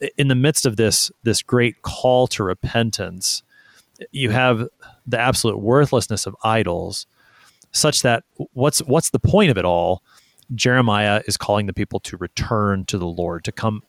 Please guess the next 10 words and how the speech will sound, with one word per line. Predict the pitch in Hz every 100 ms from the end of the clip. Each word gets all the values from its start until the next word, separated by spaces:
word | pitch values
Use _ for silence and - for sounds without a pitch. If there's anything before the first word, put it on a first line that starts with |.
| -
to |
come | 127 - 120 101 -
back | 98 98 92 - - - -
to | 127 117
their, | 107 98 90 92 _ _
to | - 160
their | 104
husband, | 82 87 82 90 87 - _
the | -
Lord. | 95 85 85